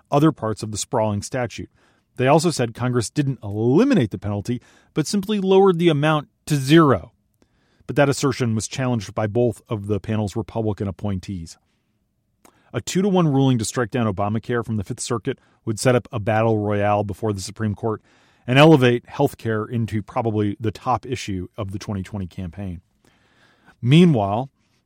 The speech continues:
Trump is continuing to remake the judiciary in his image. The Senate last night confirmed Trump's very conservative nominee to the San Francisco-based Ninth Circuit, increasing the number of Republican-appointed judges on what has historically been the court's most liberal appellate court.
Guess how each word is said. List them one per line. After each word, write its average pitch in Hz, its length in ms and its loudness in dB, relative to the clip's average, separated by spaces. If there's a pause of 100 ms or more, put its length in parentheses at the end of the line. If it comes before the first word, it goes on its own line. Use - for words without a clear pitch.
Trump 131 560 2
is 127 160 -4
continuing 147 500 0
to 131 140 -2
remake 139 440 0
the 123 100 -6
judiciary 110 680 -4 (140)
in 143 140 0
his 135 200 4
image. 143 420 4 (600)
The 110 100 -6
Senate 160 380 -2
last 127 260 -4
night 107 280 -6
confirmed 120 420 -4
Trump's 120 340 -4
very 120 320 -2
conservative 131 560 -4
nominee 117 500 2 (440)
to - 80 -14
the 123 80 2
San 151 240 0
Francisco-based 135 880 0
Ninth 120 280 0
Circuit, - 380 -6 (380)
increasing 160 580 0
the 156 60 2
number 123 320 2
of 107 100 0
Republican-appointed 143 880 -4
judges 120 300 0
on 117 100 2
what 123 140 0
has 113 140 -6
historically 117 580 -2
been 110 260 -4 (280)
the 110 100 -6
court's - 260 0
most 117 220 0
liberal 117 340 2
appellate 131 300 0
court. - 280 -12